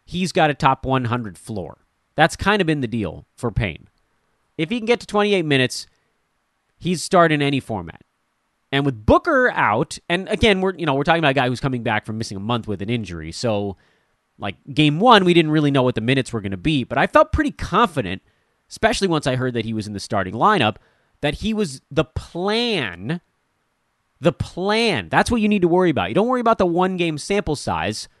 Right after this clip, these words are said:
good or bad. If it was good, great. If it was bad, not great. Whatever. You're worried about the plan.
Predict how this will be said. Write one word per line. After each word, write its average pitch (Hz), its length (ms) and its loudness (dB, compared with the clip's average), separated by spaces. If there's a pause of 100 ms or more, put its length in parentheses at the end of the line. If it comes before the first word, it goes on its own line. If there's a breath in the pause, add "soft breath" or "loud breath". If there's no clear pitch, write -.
(200)
good 339 180 6
or 320 200 8
bad. 113 460 -4 (2750)
If 143 80 0
it 175 40 8
was 175 120 4
good, 262 180 8
great. 214 200 6
If 233 60 2
it 202 40 4
was 180 100 4
bad, 185 460 6
not 185 220 2
great. 139 260 2
Whatever. 175 360 6 (240 soft breath)
You're 175 160 2
worried 240 120 4
about 208 160 2
the - 60 -6
plan. 131 460 -2